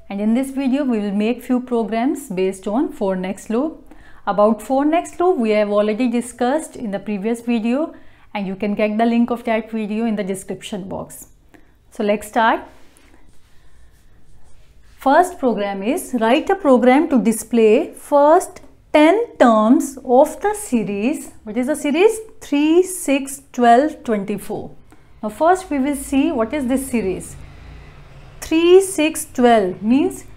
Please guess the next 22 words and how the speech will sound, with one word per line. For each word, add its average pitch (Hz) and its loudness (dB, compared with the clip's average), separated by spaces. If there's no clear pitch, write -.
three 285 4
into 302 2
two, 392 2
six. - 0
Six 302 -6
into 320 -2
two, 415 4
twelve. 220 0
Twelve 277 0
into 311 -2
two, 392 0
twenty-four. 190 -8
Fine. 320 -8
These 226 -2
terms 233 2
are 269 2
multi-, 226 -2
getting 226 0
multiplied 220 -2
by 247 -2
two. 240 -2
Fine. 359 -6